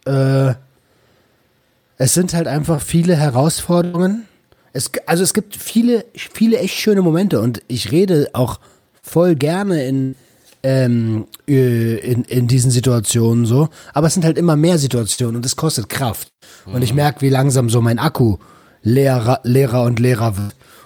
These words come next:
Speaker 1: Und ich hab so ein bisschen Panik, dass ich meinen, ähm, ja, dass der irgendwie mal gegen Null geht, der Akku, und, äh, aber die Aufgaben bleiben ja da. Also das Ge-,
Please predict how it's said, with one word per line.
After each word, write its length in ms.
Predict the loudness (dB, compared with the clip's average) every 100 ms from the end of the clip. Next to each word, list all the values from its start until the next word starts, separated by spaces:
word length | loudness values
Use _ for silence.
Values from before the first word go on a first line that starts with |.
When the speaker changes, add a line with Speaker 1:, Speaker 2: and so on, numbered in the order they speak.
| -10
Speaker 1:
Und 160 | -2 0
ich 60 | 0
hab 100 | -4 -4
so 120 | -2
ein 80 | 0
bisschen 300 | 0 0 0
Panik, 580 | -2 0 0 -2 -6 -20 _ _ _ _ _ _ _ _ _
dass 340 | -8 -2 0 0
ich 100 | 2
meinen, 500 | 2 2 2 2 0
ähm, 440 | 0 -2 0 -2 -6 -12 _ _ _ _ -12 -2
ja, 140 | 0
dass 160 | 2 2
der 100 | 2
irgendwie 480 | 2 2 2 0 -2 _ _ _ _ -2
mal 200 | 0 2
gegen 220 | 2 2
Null 240 | 4 4 2
geht, 360 | 2 0 0
der 120 | -2 -2
Akku, 220 | 0 0
und, 440 | 0 0 -2 -10 -4
äh, 400 | 0 2 2 0 -4 _ -20 -20 -20 -20 -20 -20 _ _ _ _ _ _ _ _ _ _ _
aber 180 | -4 0
die 100 | 0
Aufgaben 420 | 0 0 0 0
bleiben 240 | 0 0 -2
ja 100 | -2
da. 180 | -4 -4
Also 160 | -2
das 160 | -2 0
Ge-, 200 | 0